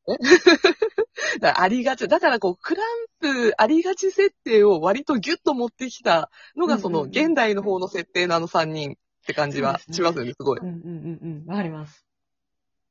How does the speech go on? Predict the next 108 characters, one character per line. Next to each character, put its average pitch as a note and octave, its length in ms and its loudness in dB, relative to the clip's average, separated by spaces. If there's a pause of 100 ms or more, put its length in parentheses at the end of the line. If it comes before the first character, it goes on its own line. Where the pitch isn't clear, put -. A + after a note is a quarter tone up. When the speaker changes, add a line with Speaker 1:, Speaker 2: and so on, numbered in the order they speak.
(180)
Speaker 1:
そ G3 180 0
う、 - 20 -6
で D#4+ 80 -2
も、 C#4+ 160 -6
あ G3+ 80 0
の、 G3 100 0
セ C#4+ 120 -8
フ F#4 100 4
ィ A4+ 60 8
ー G4 40 6
ロ F#4 60 4
に D4 140 -4
行 D4 100 -10
っ - 40 -20
て G#4+ 140 2
か F#4 100 -2
ら F4 220 2
の F#4 100 -2
話 D#4 360 -2
は、 D#4+ 280 2 (280)
や F#3+ 120 0
っ - 20 -16
ぱ F#3+ 100 2
り E3 100 -4
こ D3 360 -6
う、 - 140 -18
な D3+ 80 -10
ん D3 40 -12
だ C#3+ 100 -10
ろ - 120 -18 (100)
う、 F3 60 -10
ザ・ G#3 180 0
フ - 60 -10
ァ F#3 120 2
ン F3 40 -4
タ C#3 140 -4
ジ C#3+ 140 -12
ー C3 60 -10
み D3 80 -12
た D#3 120 -12
い D3 60 -12
に D3 40 -10
な E3 100 -2
っ E3 40 -8
て - 140 -12
く F3+ 100 -8
る - 120 -10
ん F3+ 80 -14
で。 - 100 -10
Speaker 2:
う - 20 -10
ん E3+ 40 -12
う - 20 -18
ん - 20 -18
う - 20 -20
ん。 E3+ 60 -20 (760)
ね、 G#3 160 -6
Speaker 1:
ね。 A3 40 -8
Speaker 2:
当 A#3 140 -10
時、 F3 420 -16
激 F#3+ 220 -14
ハ G#3+ 100 -10
マ G3+ 120 -6
り G3 80 -10
し - 80 -20
て G3 120 -12
た E3 400 -14
ア F#3 40 -10
ー F3+ 40 -12
ル F3+ 120 -14
ピ F#3 180 -12
ー - 20 -16
ジ F#3 120 -16 (180)
ー D3+ 40 -10
を C#3+ 300 -12
ち - 80 -20
ょ E3 40 -14
っ D#3+ 60 -18
と D3 80 -18
漫 E3 200 -8
画 E3+ 100 -10
で E3 80 -8
や E3 100 -6
り D#3+ 120 -10
た E3+ 120 -10
い D3+ 40 -10
っ - 20 -12
て D3 80 -20
言 D3 80 -20
っ - 20 -20
た D#3 120 -16
の C#3+ 120 -12
が、 D3 220 -14 (480)
ス - 120 -20
タ F3 100 -4
ー E3 80 -6
ト E3 80 -12
だ D#3 80 -10
っ D3+ 60 -12
た D#3+ 100 -14
ら D3+ 100 -10
し D3+ 100 -16
い E3 60 -12
ん D3+ 60 -10
で D3+ 100 -12
す D3+ 120 -20
が、 D3+ 260 -16
ま D#3 140 -12
あ、 D3 140 -16